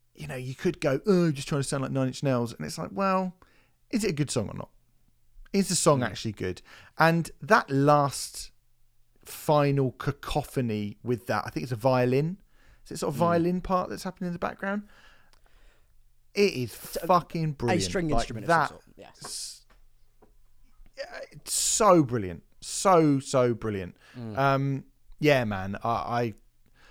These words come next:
Speaker 1: I, it, it's just, it's just great. Like, it's a really, really, like, bracing way to end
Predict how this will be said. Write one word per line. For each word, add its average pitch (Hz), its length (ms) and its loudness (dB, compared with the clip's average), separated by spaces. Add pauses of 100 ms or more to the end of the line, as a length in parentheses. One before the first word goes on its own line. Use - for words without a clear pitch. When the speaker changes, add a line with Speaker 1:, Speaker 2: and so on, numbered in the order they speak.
(720)
Speaker 1:
I, - 220 -10
it, - 260 -8
it's - 280 -10
just, - 440 -4
it's - 180 -10
just - 280 -6
great. 92 360 -6
Like, 107 160 -6
it's 110 140 -6
a 127 40 0
really, 123 460 2
really, 104 640 -2 (340)
like, - 260 -4 (220)
bracing 110 720 -2
way 95 240 -2
to 101 200 -4
end 92 440 -6